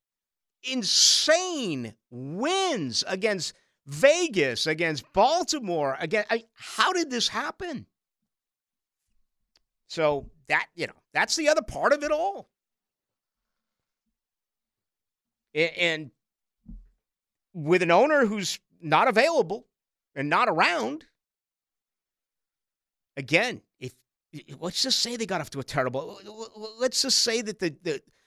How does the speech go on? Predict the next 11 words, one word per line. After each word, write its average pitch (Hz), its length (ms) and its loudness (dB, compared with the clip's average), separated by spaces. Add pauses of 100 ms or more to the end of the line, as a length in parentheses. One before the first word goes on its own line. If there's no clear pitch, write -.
(120)
the 156 80 0
two 220 240 -2
thousand 208 400 2
and 143 100 -2
twenty-four 196 560 0
Jaguars 113 840 -6 (880)
got 165 220 6
off 156 220 -2
to 143 200 -4
a, 127 280 0
uh, 113 220 -2